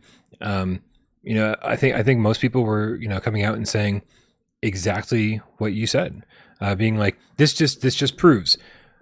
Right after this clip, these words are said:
the things that are working in V R, the things that we want in V R, we don't want any more small experiences. We don't want any more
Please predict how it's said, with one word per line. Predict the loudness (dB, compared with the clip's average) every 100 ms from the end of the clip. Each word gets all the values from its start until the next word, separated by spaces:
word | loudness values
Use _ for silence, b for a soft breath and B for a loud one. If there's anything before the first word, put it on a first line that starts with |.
| _
the | -4
things | 4 6 6
that | 6
are |
working | 6 4 4 2
in | 2
V | 4
R, | 2 2
the | 0
things | -2 0
that | 0
we | 2
want | 4 4 4
in | 0
V | -2 0
R, | 2 0
we | -2
don't | 0 0 2
want | 2 2
any | 2 0
more | 0 0
small | 0 -2 -2
experiences. | -4 -4 -4 -4 -6
We | -4
don't | -2
want | 0 2
any | 4 4
more | 4 2